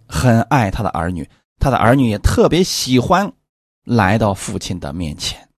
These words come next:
并且来的时候不需要中间人了。在旧约的时候必须有中间人，有祭司或者先知来充当他们的中介，可现在不需要了，你可以直接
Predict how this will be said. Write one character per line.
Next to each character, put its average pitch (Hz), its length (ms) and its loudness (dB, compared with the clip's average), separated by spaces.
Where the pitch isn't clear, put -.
并 170 120 2
且 151 120 4
来 131 180 4
的 156 100 0
时 143 120 -4
候 123 140 -2
不 151 100 4
需 139 200 0
要 95 180 2
中 117 240 0
间 113 260 0
人 113 320 4
了。 85 400 -2
在 147 180 2
旧 160 220 6
约 160 60 6
的 147 120 6
时 131 100 0
候 147 120 2
必 156 200 -2
须 - 140 -4
有 165 160 8
中 156 240 -2
间 143 220 4
人， 113 480 2
有 110 180 -4
祭 127 280 -2
司 127 220 0
或 123 180 0
者 107 120 0
先 147 360 2
知 160 140 0
来 113 160 2
充 185 380 -2
当 151 240 2
他 120 180 -4
们 117 220 0
的 92 180 -2
中 123 360 0
介， 117 360 2
可 - 100 -4
现 117 240 0
在 104 140 -2
不 107 100 -2
需 95 220 -4
要 85 100 -2
了， - 180 -20
你 123 460 6
可 - 180 -2
以 95 140 -2
直 143 400 2
接 98 320 -6